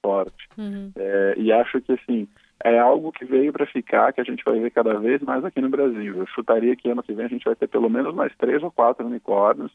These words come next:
Speaker 1: Não, não vou aqui chutar nomes de empresas.
Speaker 2: Uhum.
Speaker 1: A gente tem uma ideia aí no mercado, mas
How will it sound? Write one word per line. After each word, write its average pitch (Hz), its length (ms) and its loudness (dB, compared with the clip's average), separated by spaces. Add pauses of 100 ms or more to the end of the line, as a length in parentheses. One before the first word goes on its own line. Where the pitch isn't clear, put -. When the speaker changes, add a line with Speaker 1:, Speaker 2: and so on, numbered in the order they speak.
Speaker 1:
Não, 120 120 -4
não 123 220 -2
vou 110 140 -2
aqui 120 180 -6
chutar - 320 -8
nomes 104 300 -2
de 98 80 -10
empresas. 120 580 -4
Speaker 2:
Uhum. 208 340 -6 (240)
Speaker 1:
A - 60 -10
gente 107 160 -6
tem 117 100 0
uma 113 160 0
ideia 104 360 2
aí 104 80 -4
no 104 80 -6
mercado, 104 520 0
mas 101 280 -4